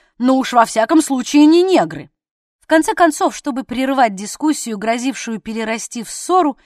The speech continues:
оба с умиленным вздохом произносили имя Рольфа Карле. Единственное, что по-настоящему их огорчало, был тот факт, что такой племянник у них имеется в единственном экземпляре.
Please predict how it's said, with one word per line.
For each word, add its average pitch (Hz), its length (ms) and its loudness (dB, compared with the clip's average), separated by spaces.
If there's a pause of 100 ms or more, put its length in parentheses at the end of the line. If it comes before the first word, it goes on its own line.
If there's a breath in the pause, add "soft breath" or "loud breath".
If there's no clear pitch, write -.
(420)
оба 277 440 2
с - 140 -12
умиленным 269 600 0
вздохом 220 580 -6 (200)
произносили 226 760 -6
имя 233 420 -4
Рольфа 233 360 -8
Карле. 202 540 -8 (580)
Единственное, 240 720 0
что - 180 -12
по-настоящему 208 880 -8
их 214 240 -12
огорчало, 226 640 -2 (300 loud breath)
был 294 220 0
тот 302 200 -4
факт, 330 280 2
что - 180 -8
такой 285 300 -2
племянник 277 560 0
у 277 60 0
них 262 220 -4
имеется 269 520 -2
в - 20 -10
единственном 202 840 -6
экземпляре. 190 640 -10